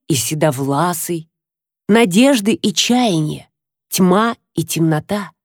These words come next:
Врать и лгать. Подкосить и выбить опору из-под ног. Все это — слова с разными коннотациями, уместные в разных ситуациях.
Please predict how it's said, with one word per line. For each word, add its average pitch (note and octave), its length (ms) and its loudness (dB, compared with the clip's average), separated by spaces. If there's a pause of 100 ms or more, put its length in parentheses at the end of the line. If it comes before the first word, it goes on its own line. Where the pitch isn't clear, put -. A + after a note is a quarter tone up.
(480)
Врать F3+ 560 0
и A#3+ 120 2
лгать. A#3+ 500 0 (640)
Подкосить B3 840 0 (400)
и C4 140 6
выбить C4 480 4
опору D4 460 4
из-под E3+ 360 0
ног. D#3 360 0 (800)
Все E3+ 360 2
это — E4 480 2 (220)
слова F3 580 2
с - 140 -4
разными C#4 560 4
коннотациями, E3+ 1080 0 (360)
уместные G#3+ 760 4
в F3+ 80 0
разных F3+ 480 2
ситуациях. C#3 840 -6